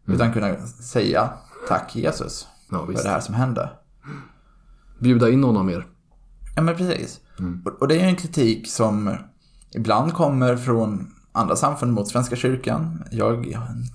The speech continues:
Speaker 2: kanske inte riktigt delar den helt och hållet, men att man tycker att Svenska kyrkan är för dålig på att säga just namnet Jesus.
Speaker 1: Mhm.
Speaker 2: Det kan man ha olika synpunkter på. I vissa fall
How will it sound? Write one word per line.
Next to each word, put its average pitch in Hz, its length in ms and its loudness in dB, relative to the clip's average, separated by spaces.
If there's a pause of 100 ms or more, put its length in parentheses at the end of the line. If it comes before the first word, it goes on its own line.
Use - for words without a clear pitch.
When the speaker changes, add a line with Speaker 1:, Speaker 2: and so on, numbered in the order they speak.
(140)
Speaker 2:
kanske 110 280 -4
inte 101 180 -2
riktigt 127 320 -2
delar 117 260 4
den 117 160 2
helt 110 180 0
och 117 60 4
hållet, 101 260 0
men 113 140 0
att 110 140 -4
man 107 80 -4
tycker 101 200 -4
att - 60 -8
Svenska 104 260 -6
kyrkan 101 440 -2
är 82 500 -2 (540)
för 113 80 -2
dålig 95 300 2
på 104 60 0
att - 80 -6
säga 82 240 0
just - 240 -2
namnet 101 400 -2
Jesus. - 580 -4 (380)
Speaker 1:
Mhm. 98 260 -4
Speaker 2:
Det 110 80 0
kan 104 140 -4
man 107 80 0
ha 117 100 4
olika 117 280 2
synpunkter - 960 -4
på. 165 320 -2 (100)
I - 40 -12
vissa - 280 -2
fall 147 280 0